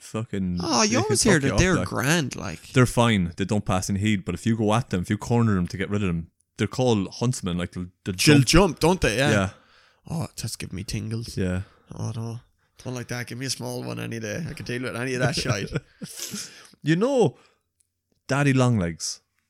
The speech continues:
Speaker 2: Yeah, they're super poisonous, aren't they?
Speaker 1: Super poisonous. You
Speaker 2: Yeah,
Speaker 1: just
Speaker 2: it's
Speaker 1: can't pierce your skin.
Speaker 2: Yeah, so just don't eat them.
Speaker 1: With that,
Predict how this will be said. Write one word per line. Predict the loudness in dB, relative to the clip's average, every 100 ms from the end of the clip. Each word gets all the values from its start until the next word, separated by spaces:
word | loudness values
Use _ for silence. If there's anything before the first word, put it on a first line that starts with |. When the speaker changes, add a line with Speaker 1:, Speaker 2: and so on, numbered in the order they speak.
| 0
Speaker 2:
Yeah, | 0
they're | 0
super | -2 -2 -2
poisonous, | -2 -4 -6 -6
aren't | -6
they? | -6
Speaker 1:
Super | -6 -4 -4
poisonous. | -4 -6 -6 -8 -10 -16 -20 -20 -6
You | -2
Speaker 2:
Yeah, |
Speaker 1:
just | -2 -2
Speaker 2:
it's |
Speaker 1:
can't | -4 -6 -8 -4
pierce | -4 -4
your | -8
skin. | -6 -4 -4 -6 -12 -10 -2
Speaker 2:
Yeah, | 0 0
so | -4 -4
just | -2 -2
don't | -4
eat | -4 -4
them. | -4 -6 -10 _ _ _ _ _ _ _ _ _ _ _ _ _ _ _ _ _
Speaker 1:
With | -6 -4 -2
that, | -2 -4